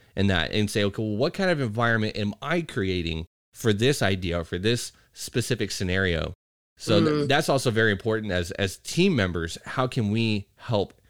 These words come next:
Speaker 1: create a psychologically safe environment where we can really thrive?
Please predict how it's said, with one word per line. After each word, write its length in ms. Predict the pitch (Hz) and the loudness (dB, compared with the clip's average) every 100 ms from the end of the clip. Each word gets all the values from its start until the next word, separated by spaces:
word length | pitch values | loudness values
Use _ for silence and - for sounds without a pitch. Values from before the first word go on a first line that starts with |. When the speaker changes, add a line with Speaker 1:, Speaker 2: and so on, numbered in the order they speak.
| _ _ | _ _
Speaker 1:
create 380 | - 107 95 92 | -8 -2 -2 0
a 80 | 98 | -4
psychologically 720 | - 98 - 90 85 85 87 | -2 -2 -2 -2 -2 -4 -6
safe 240 | 95 90 | -2 -4
environment 420 | 90 85 90 90 85 | -2 -2 -2 -2 -2
where 160 | 95 | 0
we 140 | 92 117 | 0 0
can 120 | 98 | -2
really 220 | 82 80 | -2 -6
thrive? 460 | - 78 69 - | -6 -6 -6 -10